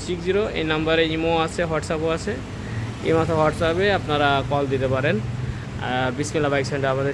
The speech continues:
শোরুমে না, আমাদের ঠিকানাটা হচ্ছে চুয়াডাঙ্গা জেলা আলমডাঙ্গা থানা, আলমডাঙ্গা পৌর বাস টার্মিনাল,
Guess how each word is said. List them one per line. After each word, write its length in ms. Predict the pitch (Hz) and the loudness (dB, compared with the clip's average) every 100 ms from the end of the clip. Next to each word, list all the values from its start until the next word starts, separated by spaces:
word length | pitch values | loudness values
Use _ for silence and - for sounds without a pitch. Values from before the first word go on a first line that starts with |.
| - | 0
শোরুমে 260 | 151 156 | 0 0
না, 180 | 165 202 | 2 2
আমাদের 260 | 180 170 170 - | 2 0 -2 -2
ঠিকানাটা 400 | 185 175 165 160 | 0 0 2 0
হচ্ছে 280 | 156 - 175 | -2 -2 0
চুয়াডাঙ্গা 420 | 170 156 151 147 | 2 2 2 2
জেলা 240 | 147 147 | 2 2
আলমডাঙ্গা 380 | 143 151 147 143 | 2 2 2 0
থানা, 280 | - 156 175 | 0 2 4
আলমডাঙ্গা 540 | 170 160 156 147 160 | 2 2 0 2 2
পৌর 220 | 165 156 | 4 2
বাস 200 | 143 147 - | 4 2 2
টার্মিনাল, 420 | 180 180 196 | 2 2 2